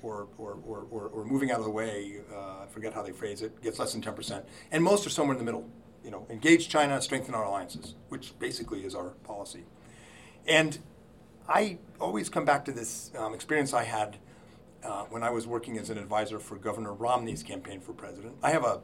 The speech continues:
proud history of, of working on failed Republican presidential candidate, uh, <laughs> campaigns. I, uh, McCain, that was fun. It was a wild ride. Romney was not as fun. <clears throat> Um,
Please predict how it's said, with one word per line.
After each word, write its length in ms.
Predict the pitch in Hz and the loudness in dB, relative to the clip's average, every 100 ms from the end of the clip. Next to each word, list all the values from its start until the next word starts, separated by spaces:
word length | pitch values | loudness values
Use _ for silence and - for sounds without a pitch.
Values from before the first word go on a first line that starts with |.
| - | -10
proud 320 | - 143 135 127 | 4 6 6 4
history 400 | 131 - 107 98 | -4 -2 -2 -2
of, 180 | 90 - - - - - - - - - | -6 -12 -18 -20 -20 -20 -20 -20 -20 -8
of 180 | 107 101 107 117 | -8 -8 -12 -4
working 300 | 123 127 101 | -4 -2 -4
on 120 | 101 | -2
failed 260 | 143 113 | -2 -2
Republican 500 | 107 123 113 - 98 - - | -2 -2 -2 -4 -10 -12 -10
presidential 420 | 117 113 110 107 | -6 -4 -4 -4
candidate, 380 | 107 104 104 110 - 104 104 | -4 -4 -4 -8 -10 -8 -4
uh, 240 | 104 101 95 | -2 -2 -2
<laughs> 60 | - | -4
campaigns. 560 | 127 98 139 160 160 - - - | -4 2 4 4 2 -6 -8 0
I, 280 | 110 107 101 | 2 2 0
uh, 180 | 98 | -2
McCain, 460 | 110 104 135 151 165 | -4 2 4 4 2
that 120 | 117 | 0
was 100 | 120 | -2
fun. 260 | - 127 - - - | 0 0 0 -8 -14
It 60 | - | -10
was 100 | 107 | -4
a 40 | |
wild 280 | 101 113 120 | 2 2 4
ride. 260 | 120 117 113 - - | 2 2 0 -4 -2
Romney 320 | 143 151 160 139 | 8 8 8 2
was 160 | 113 | 8
not 140 | 151 139 | 10 10
as 80 | - | 6
fun. 380 | 113 - - - | 0 0 -4 -8
<clears throat> 60 | - - - - - | -16 -12 -2 2 2
Um, 640 | 156 131 127 123 123 123 | 6 8 10 8 4 -6